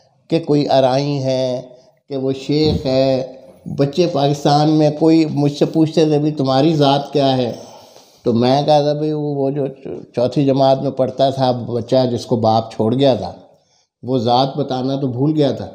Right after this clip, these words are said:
ठीक है? तो इसलिए मैं सबको कहता हूँ कि भाई हर एक के साथ एक रिश्ता है। अगर उस्ताद है तो उसका अपने शागिर्द के साथ एक इंसानी रिश्ता है, और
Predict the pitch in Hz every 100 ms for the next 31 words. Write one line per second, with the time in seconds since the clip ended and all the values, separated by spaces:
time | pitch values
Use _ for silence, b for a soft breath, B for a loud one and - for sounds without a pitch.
0 | - - _ _ 120 - B B B B
1 | B _ 135 147 - 220 226 262 247 196
2 | 170 202 240 - 202 220 220 180 - 151
3 | 104 92 - b b b _ _ 190 185
4 | 208 247 185 - 165 226 226 180 - 139
5 | 139 135 - 147 127 113 - 147 117 104
6 | - 120 123 117 - 123 143 165 165 202
7 | - - - - - - - 175 - 160
8 | 156 165 151 135 127 131 127 - - 107
9 | 107 120 110 107 - 107 107 107 95 -
10 | - - - - - _ _ _ _ _
11 | - _ 123 185 -